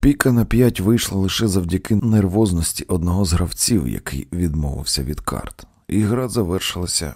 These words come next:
за десять хвилин до дванадцятої. "Зачиняємося, панове", вічливо нагадав Жозеф,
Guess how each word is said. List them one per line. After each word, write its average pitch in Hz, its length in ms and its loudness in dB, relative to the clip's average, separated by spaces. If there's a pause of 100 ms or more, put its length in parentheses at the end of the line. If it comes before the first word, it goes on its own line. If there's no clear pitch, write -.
за 104 200 -2
десять 78 400 -4
хвилин 67 460 -4
до 76 140 -4
дванадцятої. - 760 -6 (760)
"Зачиняємося, 110 1000 4
панове", 107 540 6 (340)
вічливо 52 540 -6
нагадав 57 420 -6
Жозеф, 71 440 -4